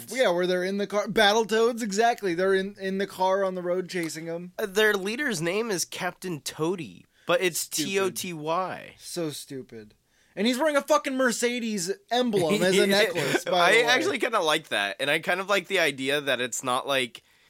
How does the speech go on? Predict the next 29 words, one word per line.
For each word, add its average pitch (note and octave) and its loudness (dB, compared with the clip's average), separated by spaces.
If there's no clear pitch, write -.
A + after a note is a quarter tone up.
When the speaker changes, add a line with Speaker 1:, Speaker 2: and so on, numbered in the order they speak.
Speaker 1:
it's - -4
a C3 -6
part C3 -2
of C3+ -8
that B2+ 0
world, A#2+ -6
like, B2 -6
in B2+ -6
the A#2+ -2
sense A#2+ -4
that, A2 -4
like, G#2+ -6
he's A2+ -14
like, G#2 -8
"This B2+ -10
is A#2 -12
my G2 -8
medallion." G#2 -4
Like, B2 -4
I B2 0
imagine C3 -2
he C#3 -6
literally A#2+ -4
just A2+ -10
found G#2+ -2
a - -6
Mercedes A2 -6
and, F#2+ -10
like, F2+ -10